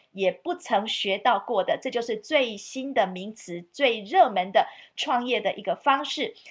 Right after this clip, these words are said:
那这样子的一个商业模式，可以为任何的消费者在使用的同时，或者为经营者呢，能够提供完整的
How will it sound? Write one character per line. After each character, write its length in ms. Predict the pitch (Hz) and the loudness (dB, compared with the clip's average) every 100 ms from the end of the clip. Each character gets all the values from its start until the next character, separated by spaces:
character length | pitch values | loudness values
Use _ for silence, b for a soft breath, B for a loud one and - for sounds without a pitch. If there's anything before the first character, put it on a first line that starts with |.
| B | B
那 140 | 330 320 | 0 0
这 160 | 320 | 2
样 200 | 427 320 | 0 0
子 100 | 269 | -2
的 80 | 233 | -4
一 140 | 254 | -4
个 120 | 254 240 | -4 -2
商 280 | 269 262 | 0 0
业 100 | 285 | 0
模 240 | 233 196 220 | -2 -2 -4
式， 280 | - 240 B B - | -4 -8 B B -4
可 120 | 254 | -2
以 140 | 269 | -2
为 420 | 214 269 233 - _ | 0 2 2 0 _
任 260 | - 320 269 | 2 4 4
何 140 | 247 | 2
的 160 | 226 220 | 2 2
消 320 | 220 - 359 | 0 2 4
费 180 | 370 262 | 4 2
者 240 | 247 165 - | 2 0 2
在 160 | 247 | 0
使 260 | 233 - 196 | 0 -4 -4
用 180 | 277 233 | -4 -4
的 100 | 214 | -6
同 260 | - 208 | -6 -6
时， 320 | 254 196 202 B B | -6 -6 -6 B B
或 140 | - 262 | 0 2
者 160 | 240 | 2
为 180 | 202 233 | 0 0
经 280 | 226 330 381 | -2 -10 -8
营 180 | 262 269 | -8 -4
者 180 | 233 190 | -2 0
呢， 200 | 202 - B | -2 -4 B
能 160 | 196 226 | -6 -2
够 120 | 247 | -4
提 240 | 220 208 | -6 -12
供 280 | 214 254 - - - | 0 0 0 -10 0
完 320 | 202 220 339 | 2 2 -2
整 240 | 277 170 | -2 0
的 160 | 175 | 2